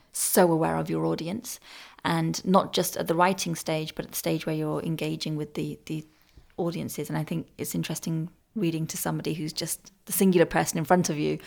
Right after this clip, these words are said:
um, and then trying to engage with an entire room full of people or a, in a theatre full of people. I think it forces you to work really hard, and I think it forces you to think about the way in which you're communicating your work.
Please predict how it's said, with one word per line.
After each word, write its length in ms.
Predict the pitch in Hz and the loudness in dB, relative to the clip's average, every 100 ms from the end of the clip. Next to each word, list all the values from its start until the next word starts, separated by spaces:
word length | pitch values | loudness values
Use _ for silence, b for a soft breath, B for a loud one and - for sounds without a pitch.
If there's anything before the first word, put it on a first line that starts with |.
| B B B | B B B
um, 240 | 160 160 - | 4 4 2
and 140 | 180 170 | 2 4
then 240 | 160 165 | 4 2
trying 240 | - 160 156 | 2 0 0
to 120 | 165 | 0
engage 260 | 156 156 | 0 0
with 120 | 156 156 | -2 -4
an 100 | - | -2
entire 580 | 165 156 - 151 151 139 - - | 0 0 -2 -2 -2 -6 -10 0
room 280 | 175 190 170 | 8 8 6
full 180 | 147 | -2
of 120 | 147 - | -8 -6
people 540 | 151 - 143 139 - - | -8 -6 -8 -8 -12 -8
or 260 | 160 156 - _ - | -6 -6 -12 _ -14
a, 120 | 147 - - | -14 -10 -8
in 160 | 156 - | -6 -6
a 80 | |
theatre 400 | 143 190 180 170 | -2 4 4 4
full 160 | 151 156 | -4 -6
of 100 | 156 | -4
people. 440 | 151 147 156 147 - b b b - | -6 -6 -6 -8 -10 b b b -2
I 40 | 185 | 2
think 180 | 220 214 | 4 4
it 80 | 214 | 4
forces 320 | 208 202 196 | 4 4 -2
you 60 | 185 | -2
to 120 | 190 | 2
work 240 | 190 - | 2 2
really 140 | 185 175 | -2 0
hard, 380 | 180 180 170 - | -2 -2 -4 -4
and 80 | 175 | -4
I 40 | |
think 200 | 170 175 | -2 -4
it 80 | - | -6
forces 400 | - 175 - 175 | -4 -4 -2 -6
you 60 | - | -6
to 60 | - | -8
think 200 | - 165 | -4 -4
about 200 | - 160 | -4 -4
the 60 | 170 | 0
way 160 | 170 165 | 0 0
in 80 | |
which 160 | 160 - | 0 -4
you're 80 | 165 | -6
communicating 720 | - 170 165 165 156 - 160 | -4 -2 -2 -6 -8 -6 -4
your 140 | 160 | -4
work. 380 | 160 160 156 - | -2 -4 -4 -8